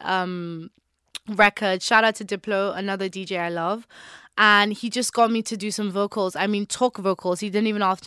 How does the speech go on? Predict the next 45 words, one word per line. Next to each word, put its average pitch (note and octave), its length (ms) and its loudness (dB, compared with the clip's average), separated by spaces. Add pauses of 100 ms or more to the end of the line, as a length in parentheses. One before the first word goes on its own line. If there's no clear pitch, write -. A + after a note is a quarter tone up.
(160)
ask F#3 200 -2
me G3+ 80 -6
to G3 100 -12
sing. F#3 280 -4 (380)
And D4+ 80 0
I F4+ 40 2
was A#4 200 2
like, E4 280 4
"Okay, D4+ 360 4
I E4 120 2
don't G4+ 200 -2
sound B3 280 2
bad. G#3 200 2
I A#3+ 60 0
really C#4 280 -4
like C4 280 0 (340)
being B3+ 180 2
in A#3+ 100 2
front A3 200 2
of G#3 80 -2
the G3+ 80 0
mic." G3 260 2
I G3 140 2
was G#3 200 0 (280)
already B3 320 6
comfortable F#3+ 560 2
as F3 180 -2
a F#3+ 80 -4
D F3+ 180 -12
J. F#3+ 380 -2 (480)
Um, A3+ 360 8
and A#3+ 180 4
so C4 100 6
after B3+ 240 8
I C#4 80 6
did B3 160 -2
that A3+ 240 6
remix, G#3 420 0
super - 380 -4
casual, G3+ 520 2
it F#3+ 40 2
was F#3 160 -6
just - 320 -8
on G3 160 -2
SoundCloud. F#3 720 -2